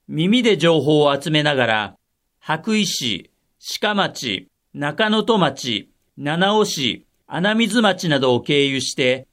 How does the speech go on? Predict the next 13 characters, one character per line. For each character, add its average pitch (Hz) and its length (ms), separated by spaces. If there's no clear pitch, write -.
輪 156 160
島 190 220
市 190 140
に 135 120
入 139 200
り 139 100
ま 139 120
し - 80
た 110 140
が、 95 300
そ 180 200
の 185 120
間、 147 380